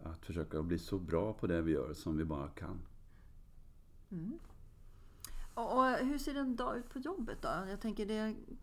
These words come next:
Speaker 2: kanske inte är helt enkelt att beskriva, men om du tänker en måndag och en fredag, liksom, vad, om jag skulle följa med in i din vardag, hur skulle den, hur ser den ut?
Speaker 1: Eh,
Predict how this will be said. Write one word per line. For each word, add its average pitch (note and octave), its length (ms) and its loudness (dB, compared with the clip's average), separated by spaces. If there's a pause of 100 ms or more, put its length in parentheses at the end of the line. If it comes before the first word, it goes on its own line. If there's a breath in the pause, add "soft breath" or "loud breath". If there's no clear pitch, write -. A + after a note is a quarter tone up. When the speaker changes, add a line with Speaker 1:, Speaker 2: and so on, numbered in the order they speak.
(160)
Speaker 2:
kanske G#3 220 -2
inte F#3+ 160 -2
är F#3 40 2
helt F3+ 220 -2
enkelt E3 380 -4
att D#3+ 80 -2
beskriva, E3+ 540 4
men F3+ 220 0
om F#3+ 80 -2
du F#3 80 0
tänker F#3 340 -2
en F3 120 2
måndag G3 360 4
och F3 60 2
en F3 120 2
fredag, A3 480 0
liksom, E3+ 280 -6
vad, G3+ 220 -2 (320 loud breath)
om F#3+ 100 -2
jag G3 80 2
skulle F#3+ 200 -2
följa F#3+ 240 2
med G3+ 180 2
in E3+ 180 2
i E3+ 80 0
din D#3+ 240 -2
vardag, F#3+ 580 4
hur E3+ 120 -2
skulle D#3+ 280 -2
den, C3 440 -4 (680)
hur A3+ 80 2
ser A3 160 0
den G3 140 0
ut? - 340 0 (1800 loud breath)
Speaker 1:
Eh, F#2+ 400 4